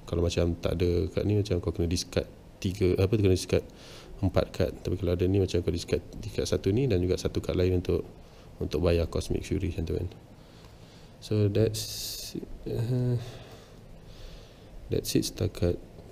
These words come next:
untuk deck Captain Marvel. Rasa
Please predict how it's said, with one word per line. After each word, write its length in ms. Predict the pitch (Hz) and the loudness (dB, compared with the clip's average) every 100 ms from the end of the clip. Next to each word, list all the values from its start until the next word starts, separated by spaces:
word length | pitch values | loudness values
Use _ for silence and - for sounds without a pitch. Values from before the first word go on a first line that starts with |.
| - - - - - | -20 -20 -20 -14 -12
untuk 240 | - 90 90 | -2 0 4
deck 240 | - - - - | 2 2 -4 -8
Captain 320 | - - 95 | -6 0 4
Marvel. 320 | 87 95 175 - - - - - - - - - - - - - - - - - - - | 4 4 2 -2 -18 -16 -14 -14 -14 -16 -16 -16 -16 -16 -16 -16 -16 -16 -16 -14 -8 -6
Rasa 260 | - 107 | 4 8